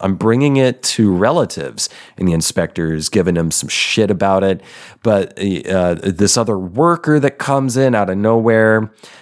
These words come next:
uh, starts bickering with the inspector, and they have a little spat. But then eventually the inspector leaves because the, this, you know,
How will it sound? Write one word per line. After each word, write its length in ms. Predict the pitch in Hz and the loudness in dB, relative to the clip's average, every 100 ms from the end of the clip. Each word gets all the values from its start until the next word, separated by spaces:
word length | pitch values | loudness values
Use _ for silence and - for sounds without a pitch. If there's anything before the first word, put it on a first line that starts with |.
| - - | -10 -2
uh, 240 | 101 98 | -2 -2
starts 400 | - - 110 98 | -4 -2 -2 -4
bickering 460 | 92 117 110 107 101 | -4 -4 0 0 0
with 100 | 90 | -2
the 100 | 95 | -2
inspector, 1000 | 87 - 117 110 113 107 107 107 - - | -2 -2 -2 -2 0 2 4 2 -2 -4
and 480 | 95 92 90 87 85 | 0 2 2 0 0
they 140 | 98 | 0
have 160 | 107 107 | 0 -2
a 40 | |
little 260 | 104 101 98 | -2 -2 -2
spat. 580 | - - 107 104 98 _ - - - | -2 -2 0 0 -2 _ -20 -20 -10
But 120 | 98 | -4
then 140 | 113 113 | 0 0
eventually 540 | 104 107 98 107 104 | 2 0 0 -2 -2
the 100 | 92 | -2
inspector 540 | 92 - 95 - 80 | -4 -2 -4 -6 -8
leaves 500 | 85 107 95 87 95 | -2 0 2 0 -2
because 420 | - 92 - 92 78 | -4 -4 -2 -4 -2
the, 300 | 98 80 78 | 0 0 -2
this, 400 | 80 98 - - - _ | -2 -2 -2 -6 -8 _
you 80 | 104 | -4
know, 280 | 78 73 | -2 -4